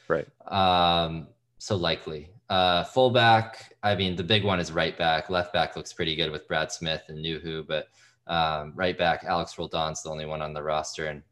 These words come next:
Speaker 2: we
Speaker 1: Yeah.
Speaker 2: just, we saw M L S Cup final, and that didn't go very well. So it'd be nice to have
Speaker 1: <laughs>
Speaker 2: some sort of veteran depth there, uh, whether it's Leerdam or someone else. So, um, I mean,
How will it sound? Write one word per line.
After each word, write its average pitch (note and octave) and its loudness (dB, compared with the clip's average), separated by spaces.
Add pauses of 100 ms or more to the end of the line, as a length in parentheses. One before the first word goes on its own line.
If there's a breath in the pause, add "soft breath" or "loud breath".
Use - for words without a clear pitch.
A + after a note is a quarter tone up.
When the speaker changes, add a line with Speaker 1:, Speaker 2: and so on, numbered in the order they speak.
Speaker 2:
we E2+ -4
Speaker 1:
Yeah. D#2 -2
Speaker 2:
just, - -8
we F#2 -2
saw F#2+ 4
M F2+ 0
L F2 2
S - -2
Cup F2 -4
final, D#2+ 0
and D#2 -6
that D#2 -4
didn't D#2 -10
go D#2 -4
very D#2 -4
well. D2+ -2
So - -6
it'd F#2+ -2
be B2 8
nice A2 6
to G2 0
have G#2 2
Speaker 1:
<laughs> - -18
Speaker 2:
some D#3+ 4
sort C3 6
of G#2+ 4
veteran G#2+ 4
depth F#2 0
there, E2 0
uh, F2 2
whether A2 6
it's F#2+ 0
Leerdam F#2+ 4
or E2+ 0
someone E2 -2
else. D2+ -4
So, D#2 -2 (160)
um, D2+ -4 (480)
I F2+ 0
mean, D#2+ -4